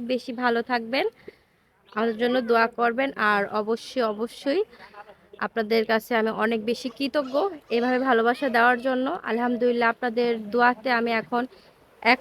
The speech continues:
লক্ষর উপরে হচ্ছে পরিবার হয়ে গিয়েছি খুব তাড়াতাড়ি। আপনারা না থাকলে হয়তো সম্ভব হতো না। তো আমার পেজের সাথে থাকবেন, আমি চেষ্টা করবো আপনাদের সাথে মালয়েশিয়ান সুন্দর সুন্দর জায়গাগুলো তুলে ধরা-, ধরার জন্য।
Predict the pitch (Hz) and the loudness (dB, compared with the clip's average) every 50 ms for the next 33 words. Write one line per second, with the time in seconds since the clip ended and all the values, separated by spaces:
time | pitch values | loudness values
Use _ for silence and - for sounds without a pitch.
0 | 262 - 277 269 269 - - - 294 294 269 277 262 - 302 294 277 294 285 285 | 0 0 0 0 0 0 2 2 4 4 4 2 2 2 4 4 4 4 4 2
1 | 262 269 - - - 285 269 269 262 254 254 - - - - - - - - - | 2 0 -2 2 4 6 6 6 6 4 0 -2 -8 -16 -20 -20 -20 -14 -4 -2
2 | 262 269 277 254 269 277 262 269 254 247 254 233 254 262 262 - - 302 294 - | 0 0 2 2 2 4 4 4 4 4 4 2 2 2 2 2 -2 -6 -6 -2
3 | - 247 233 - - 240 226 240 240 226 247 247 240 294 440 - - - _ _ | -2 -2 0 2 2 4 4 4 4 4 2 2 4 2 2 2 0 -8 _ _
4 | _ _ _ - _ _ _ _ _ _ _ 214 214 208 214 233 240 240 240 226 | _ _ _ -20 _ _ _ _ _ _ _ -4 -4 0 2 2 4 4 4 4
5 | 226 247 220 233 247 254 254 226 220 240 240 - 254 233 226 220 220 226 214 233 | 2 2 0 0 0 2 2 2 2 2 0 2 0 0 2 0 0 -2 -2 -4
6 | 220 - 226 220 220 262 349 - _ _ _ _ _ _ _ - - _ _ _ | -6 -4 -2 -2 -2 -4 -4 -8 _ _ _ _ _ _ _ -20 -20 _ _ _
7 | - - _ _ _ _ _ _ _ - 240 233 233 226 226 220 226 220 220 220 | -20 -20 _ _ _ _ _ _ _ 0 2 2 4 4 4 4 4 2 2 0
8 | - - 226 226 240 240 233 - 247 247 262 254 - 277 247 269 269 - 277 262 | 0 0 0 0 0 0 0 2 2 2 2 0 -2 -4 -4 -4 0 2 2 2
9 | 247 240 285 311 320 277 247 240 233 226 220 220 220 214 214 214 214 214 - - | 2 2 0 2 2 2 2 2 2 2 2 0 0 0 0 0 -2 -4 -2 -2
10 | 262 254 - - 339 330 - 320 254 262 254 - 262 247 262 - 262 233 262 247 | -2 -2 0 -2 -4 -2 -2 0 0 0 0 0 -4 -6 -6 -6 -4 -4 -2 -2
11 | 247 226 208 214 220 - - 247 247 233 220 226 - - 240 220 214 - 247 233 | 0 0 0 0 0 -2 0 0 0 0 0 -2 -4 -4 -4 -4 -4 -4 -4 -4
12 | 240 214 233 226 226 226 226 233 226 226 226 240 226 214 208 220 220 196 190 190 | -2 0 0 0 0 2 2 2 2 2 2 0 0 0 0 0 -2 -2 -2 -4
13 | 196 214 233 214 202 208 208 208 226 226 220 | -4 -4 -2 0 0 0 -2 -2 -2 -2 0